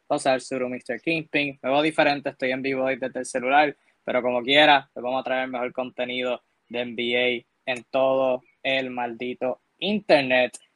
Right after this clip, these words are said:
mister Kingpin, ¿cómo te encuentras hoy? A un día del draft y a una semana y un día, si mal no recuerdo,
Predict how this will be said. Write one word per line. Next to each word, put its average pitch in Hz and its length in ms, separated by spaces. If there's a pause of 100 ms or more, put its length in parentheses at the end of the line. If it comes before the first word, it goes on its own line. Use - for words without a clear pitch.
mister 185 340
Kingpin, 175 560 (160)
¿cómo 139 240
te 175 80
encuentras 135 800 (120)
hoy? 135 340 (100)
A 131 200
un 160 220
día 175 300
del 160 240
draft 165 520 (540)
y 147 540
a 135 300
una 175 240
semana 190 480
y 165 80
un 165 160
día, 147 280
si - 160
mal 139 160
no 143 100
recuerdo, 143 680